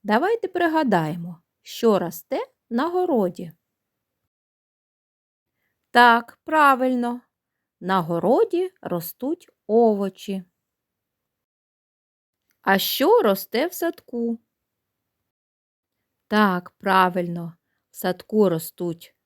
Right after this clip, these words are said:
фрукти та ягоди.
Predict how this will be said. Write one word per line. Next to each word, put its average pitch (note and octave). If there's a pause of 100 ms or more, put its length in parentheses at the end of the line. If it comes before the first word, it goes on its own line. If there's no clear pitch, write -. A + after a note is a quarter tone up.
фрукти G3+ (420)
та E4
ягоди. A3+